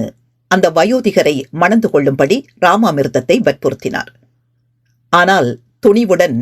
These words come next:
இதனை ராமாமிர்தம் ஏற்க மறுத்தார். மேலும் வீட்டை விட்டுச் சென்ற தந்தையுடன் தாய் சின்னம்மை சேர்ந்து வாழ்ந்து வந்த நிலையில் ராமாமிர்தத்தை அவர் தந்தையிடம் தாசியாக்கும்படி தன் அத்தையும் மாமாவும்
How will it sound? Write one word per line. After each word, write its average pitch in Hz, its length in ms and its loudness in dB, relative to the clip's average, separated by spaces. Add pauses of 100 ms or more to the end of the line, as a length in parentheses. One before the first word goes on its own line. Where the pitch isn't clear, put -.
(280)
இதனை 185 380 0
ராமாமிர்தம் 156 760 0 (140)
ஏற்க 175 280 0
மறுத்தார். - 460 -8 (1300)
மேலும் 247 480 2
வீட்டை 214 360 0
விட்டுச் 165 280 -8
சென்ற 151 360 0
தந்தையுடன் 175 540 0 (300)
தாய் 196 360 0 (140)
சின்னம்மை 196 540 0
சேர்ந்து 202 500 0
வாழ்ந்து 180 340 0
வந்த 143 220 0
நிலையில் 147 440 0 (720)
ராமாமிர்தத்தை 214 760 0 (180)
அவர் 175 420 0
தந்தையிடம் 165 600 0 (400)
தாசியாக்கும்படி 170 840 -2 (400)
தன் 196 300 -2
அத்தையும் 233 500 0
மாமாவும் 160 640 0